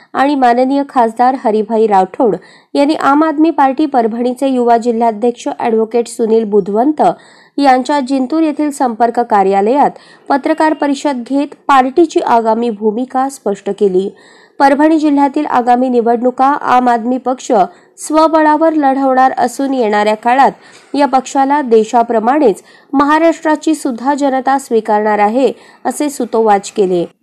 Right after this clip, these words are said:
मागील अनेक वर्षांपासून आम आदमी पक्षाने आपली भूमिका विकासाच्या मुद्द्यावर ठाम ठेवून देशाच्या विकासात अग्रेसर भूमिका घेतल्यामुळे दिल्ली आणि पंजाब या दोन राज्यात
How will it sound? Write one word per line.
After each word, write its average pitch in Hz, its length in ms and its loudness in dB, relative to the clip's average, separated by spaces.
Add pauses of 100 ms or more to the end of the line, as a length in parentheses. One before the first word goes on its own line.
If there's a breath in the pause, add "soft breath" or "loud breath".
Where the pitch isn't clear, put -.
(120)
मागील 269 340 2
अनेक 311 280 4
वर्षांपासून 285 800 -2
आम 277 320 0
आदमी 269 280 -2
पक्षाने 247 640 -2 (280 soft breath)
आपली 262 260 2
भूमिका 277 500 -2
विकासाच्या 240 640 -2
मुद्द्यावर 220 500 0
ठाम 214 300 -4
ठेवून 247 320 0 (400 soft breath)
देशाच्या 277 500 0
विकासात 277 460 -2 (100)
अग्रेसर 294 500 0
भूमिका 233 460 -2
घेतल्यामुळे 226 600 -2 (360 soft breath)
दिल्ली 285 320 2
आणि 330 220 4
पंजाब 294 480 -2
या 254 160 2
दोन 240 240 0
राज्यात 226 460 0